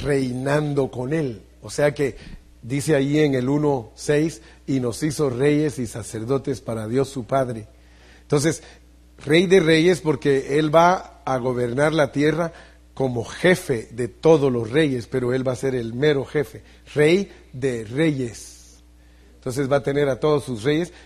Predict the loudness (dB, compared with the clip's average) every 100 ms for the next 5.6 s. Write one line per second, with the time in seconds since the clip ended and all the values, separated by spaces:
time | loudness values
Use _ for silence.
0 | -10 -6 -4 -2 0 0 0 -2 0 0
1 | 0 0 -2 -2 0 2 2 2 -2 0
2 | -2 0 0 0 -8 -20 -6 0 2 0
3 | 2 0 0 -12 -20 0 4 4 2 0
4 | 2 0 -4 -2 -2 -2 -2 -2 -2 -8
5 | -8 -8 -6 -6 -8 -18